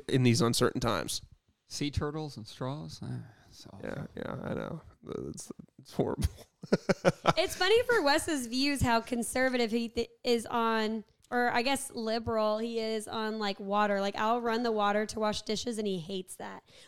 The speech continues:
Speaker 3: Or I'll run the water when I brush my teeth and he hates it.
Speaker 1: Oh, I'll turn the shower on and then walk away and
Speaker 3: I
Speaker 1: do
Speaker 3: have
Speaker 1: other things for, like, five or ten minutes.
Speaker 3: I did that one day and he just looked at me and he was like, "Are you ever gonna get in the shower?"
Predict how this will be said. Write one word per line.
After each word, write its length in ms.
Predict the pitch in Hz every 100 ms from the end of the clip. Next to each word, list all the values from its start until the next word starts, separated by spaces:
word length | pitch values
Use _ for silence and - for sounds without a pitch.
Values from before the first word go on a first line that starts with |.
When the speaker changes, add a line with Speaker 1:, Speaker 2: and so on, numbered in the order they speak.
| -
Speaker 3:
Or 60 |
I'll 120 | 226 247
run 160 | 247
the 60 | 240
water 280 | 220 220 220
when 120 | 220
I 60 |
brush 280 | 208 214 -
my 120 | 220
teeth 360 | 190 - 214 185
and 100 | 190
he 100 | 175
hates 300 | 165 190 -
it. 80 | -
Speaker 1:
Oh, 100 | 135
I'll 280 | 127 156 170
turn 300 | - 165 156
the 60 |
shower 440 | 139 139 120 127 143
on 280 | 156 170 170
and 120 | 143
then 140 | 127 127
walk 260 | 120 -
away 340 | 131 127 120 123
and 80 | -
Speaker 3:
I 160 | -
Speaker 1:
do 80 | 135
Speaker 3:
have 100 | 131
Speaker 1:
other 180 | 131 127
things 300 | 120 131 120
for, 100 | -
like, 160 | 127 117
five 300 | - 113 110
or 60 |
ten 200 | 113 117
minutes. 300 | 101 98 69 -
Speaker 3:
I 220 | 269 330
did 180 | 370 339
that 160 | 311
one 220 | 277 277
day 280 | 294 294 294 269
and 100 | 254
he 120 | 277
just 220 | 269 262
looked 180 | 247 247
at 100 | 269
me 100 | 254
and 80 | 254
he 60 | 247
was 160 | 240
like, 160 | 226 214
"Are 80 | 220
you 180 | 285
ever 200 | 339 254
gonna 160 | 294 302
get 160 | 240 247
in 60 |
the 60 | 262
shower?" 1400 | - - - - - 359 - 359 180 185 - 214 - 156